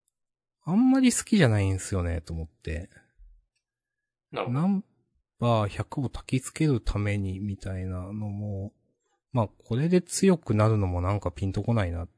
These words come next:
Speaker 1: て思って。
Speaker 2: うん。
Speaker 1: ナンバー百が。うん。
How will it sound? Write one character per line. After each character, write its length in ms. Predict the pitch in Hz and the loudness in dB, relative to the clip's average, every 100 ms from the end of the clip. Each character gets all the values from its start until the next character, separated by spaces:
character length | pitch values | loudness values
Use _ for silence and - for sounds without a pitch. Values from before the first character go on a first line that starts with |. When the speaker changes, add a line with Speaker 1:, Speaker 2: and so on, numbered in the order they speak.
| _ | _
Speaker 1:
て 80 | 85 | -14
思 120 | 82 | -12
っ 40 | |
て。 360 | - _ 87 82 - _ _ _ _ _ _ _ _ _ | -16 _ -10 -10 -14 _ _ _ _ _ _ _ _ _
Speaker 2:
う 60 | 104 | -8
ん。 280 | 87 82 - - | -8 -10 -12 -2
Speaker 1:
ナ 140 | 113 | -2
ン 100 | 98 | 0
バ 120 | 90 | -4
ー 20 | |
百 340 | 90 92 - 92 | -6 -8 -6 -6
が。 200 | 85 - _ 98 | -6 -8 _ -10
う 80 | |
ん。 400 | 92 85 82 82 | -6 -6 -8 -10